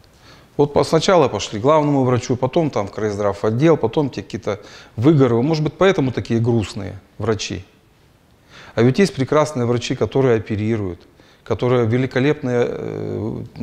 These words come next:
сложные технические операции выполняют, да? Которые работают в, просто в обалденных каких-то центрах,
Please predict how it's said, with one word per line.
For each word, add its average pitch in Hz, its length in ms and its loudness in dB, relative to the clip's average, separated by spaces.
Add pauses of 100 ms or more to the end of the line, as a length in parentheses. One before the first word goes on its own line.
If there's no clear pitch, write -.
(100)
сложные 117 560 0
технические 113 600 -6
операции 113 500 0
выполняют, 98 560 -10
да? - 140 -8 (920)
Которые 139 300 2
работают 135 560 2
в, 95 840 -8
просто 127 320 0
в 92 260 -4
обалденных 120 480 4
каких-то 117 400 -4
центрах, 110 560 -2